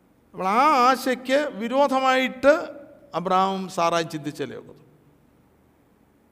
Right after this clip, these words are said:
അല്ലേ? ആ നാച്ചുറൽ നിയമത്തിൽ നിന്ന് ചിന്തിക്കുകയാണെങ്കിൽ അവർ പറയും, "ഞാൻ കുഞ്ഞുങ്ങളുണ്ടാകുകയില്ല."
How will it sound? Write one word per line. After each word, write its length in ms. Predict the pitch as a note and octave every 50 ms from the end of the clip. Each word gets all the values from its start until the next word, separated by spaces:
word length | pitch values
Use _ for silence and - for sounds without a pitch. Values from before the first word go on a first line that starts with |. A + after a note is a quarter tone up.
| _ _ _ _
അല്ലേ? 180 | - G#2 G#2+ - - - _
ആ 120 | - - G3+ A#3+ C4+ C4 A#3 - - E3
നാച്ചുറൽ 840 | F3+ G3 G3+ G#3 B3+ B3+ - - - C#4+ C#4+ C#4 C#4 C#4 C4 A#3+ A3
നിയമത്തിൽ 760 | A3 A3+ A#3+ C4 C4+ C#4 C4+ C4+ - C4+ B3+ G#3+ E3+ E3 G3
നിന്ന് 260 | G#3+ G3+ G#3 A3+ A#3
ചിന്തിക്കുകയാണെങ്കിൽ 680 | A3+ - G#3+ G#3 G#3 C4 C4 G#3+ A3+ G#3+ G#3+ G#3 G3+ G3
അവർ 200 | G3+ G#3 G3+ G3
പറയും, 140 | F#3+ F#3+ F3+
"ഞാൻ 120 | F3 F3
കുഞ്ഞുങ്ങളുണ്ടാകുകയില്ല." 880 | D#3+ E3+ E3 E3 D#3+ D#3+ D3+ C#3 C3 C3 C3 A2+ A2 G#2 F#2+ - -